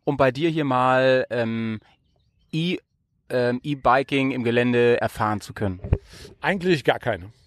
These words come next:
Speaker 2: Ne, also ich sag mal, wir bieten das einen also für, äh, ich sag mal, reine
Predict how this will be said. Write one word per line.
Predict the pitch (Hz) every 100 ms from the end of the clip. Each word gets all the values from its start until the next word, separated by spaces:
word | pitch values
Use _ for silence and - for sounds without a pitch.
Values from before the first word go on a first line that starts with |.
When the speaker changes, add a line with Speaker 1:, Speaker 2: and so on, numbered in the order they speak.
| -
Speaker 2:
Ne, | 127 151
also | 139 131
ich | 123
sag | 156 135
mal, | 139 131
wir | 170
bieten | 165 160 156
das | 143
einen | 139 143 156
also | 143 139 135
für, | - 147 143 131 135 147 143 139
äh, |
ich | -
sag | 127 -
mal, | 123 117 113 120 - -
reine | 143 123 151 175